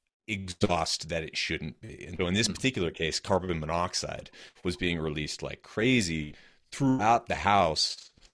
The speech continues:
Speaker 1: uh, while we slept, and it, it crept up through the basement and, and through the first floor and through the walls. And, uh, the, by law, every place in Colorado, and I think they passed it nationwide,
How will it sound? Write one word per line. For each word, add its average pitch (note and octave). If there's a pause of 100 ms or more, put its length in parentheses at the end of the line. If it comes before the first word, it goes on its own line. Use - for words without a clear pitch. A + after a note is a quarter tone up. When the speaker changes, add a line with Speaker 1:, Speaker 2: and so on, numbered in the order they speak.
(200)
Speaker 1:
uh, D#2
while G2
we D#2
slept, -
and C2
it, -
it -
crept -
up F2
through G#2+
the D#2+
basement G2+
and, -
and E2+
through F2+
the D2
first -
floor G#2+
and E2+
through D#2+
the C2+
walls. G#2+ (540)
And, F#2
uh, D#2 (1160)
the, G#2+ (880)
by C3
law, A2+ (100)
every A#2+
place B2
in G#2+
Colorado, A2+
and F#2+
I F2+
think G#3
they D#2+
passed F#2+
it F2
nationwide, F2